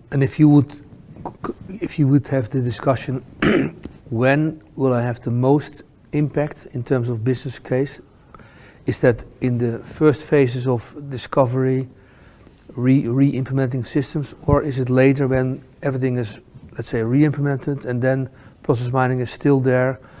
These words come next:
to keep on track and keep on increasing the performance? Where do you think,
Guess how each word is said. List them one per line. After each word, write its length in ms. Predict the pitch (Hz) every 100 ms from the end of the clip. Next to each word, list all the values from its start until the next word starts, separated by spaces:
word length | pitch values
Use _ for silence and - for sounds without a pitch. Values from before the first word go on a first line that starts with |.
| - - -
to 100 | 113
keep 320 | - 165 139
on 80 | 113
track 440 | - 143 139 - -
and 100 | 123
keep 300 | - 156 -
on 240 | 139 131 127 _ _ _
increasing 460 | 131 - 139 123 123
the 80 | -
performance? 560 | 123 - 131 110 107
Where 200 | 117 139
do 60 | 160
you 140 | 165
think, 500 | 143 156 147 147 -